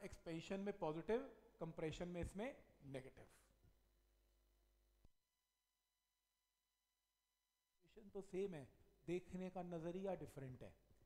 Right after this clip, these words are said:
क्योंकि जब एक गैस, एक है गैस और एक है उसके बाहर की सराउंडिंग। फिजिक्स वाले काम करते हैं सराउंडिंग के हिसाब से कि गैस को दबा दिया, केमिस्ट्री वाले काम करते हैं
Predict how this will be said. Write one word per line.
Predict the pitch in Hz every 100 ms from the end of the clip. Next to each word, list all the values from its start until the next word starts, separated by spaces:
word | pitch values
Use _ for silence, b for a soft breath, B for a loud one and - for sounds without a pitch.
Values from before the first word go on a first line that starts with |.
| - -
क्योंकि | 160 156 185 240 - - - -
जब | 170
एक | 180 -
गैस, | 143 147 180 - - - - -
एक | 190 180 185
है | 175 180 139
गैस | 127 180 202 - - - 196
और | 175
एक | 170 165 165
है | 170
उसके | 156 - 175
बाहर | 147 143 143
की | 190
सराउंडिंग। | - 147 147 131 110 - - - - - -
फिजिक्स | 185 208 -
वाले | 170 160 185
काम | 180 160
करते | 180 147 185
हैं | 190
सराउंडिंग | - 151 160 165 175
के | 160
हिसाब | 147 131 127 -
से | 117 -
कि | -
गैस | 151 147
को | 170
दबा | 151 139
दिया, | 143 123 - - B B B - - - -
केमिस्ट्री | 160 170 - 220
वाले | 202 190
काम | 190 165 175
करते | 156 170
हैं | 202